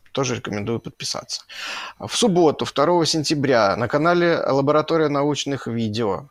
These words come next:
то есть прямо здесь, где вы сейчас, состоится по скриптум ещё одного интереснейшего выступления, состоявшегося на форуме, а, «Учёные против мифов». А,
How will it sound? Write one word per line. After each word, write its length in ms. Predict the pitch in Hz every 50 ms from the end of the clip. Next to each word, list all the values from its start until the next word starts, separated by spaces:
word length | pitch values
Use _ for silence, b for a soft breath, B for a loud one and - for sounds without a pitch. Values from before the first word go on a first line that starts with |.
| _
то 60 | - 120
есть 100 | - -
прямо 320 | - 123 123 110 107 101
здесь, 520 | 95 98 107 123 170 202 226 220 - - -
где 160 | 104 110 113
вы 60 | 107
сейчас, 520 | - - - - - 175 - 220 - - B B B B B B B
состоится 460 | - - - 170 196 190 - - 117
по 100 | - 139
скриптум 560 | 131 - - 165 185 165 - - 147 135 -
ещё 380 | - 143 175 170 - - 175 170
одного 320 | 147 135 143 131 135 143
интереснейшего 880 | 147 151 - 190 196 180 185 160 139 - - 135 127 - - - 120 120
выступления, 800 | 120 131 143 - - - 139 - 175 175 160 143 120 110 104 104
состоявшегося 760 | - - 113 - - 143 139 127 123 - - 123 113 - - 117
на 140 | 120 123 123
форуме, 560 | - 151 143 127 120 113 113 113 110 95 B B B B B B B B B _ -
а, 200 | 117 123 123 117
«Учёные 460 | 117 123 - - 160 147 135 127 120
против 440 | - - 120 123 - - 131 - -
мифов». 640 | 135 143 156 156 135 113 - - 104 92 - - - B B B B B B B B B B _
А, 480 | 120 117 110 110 107 101 90 80 76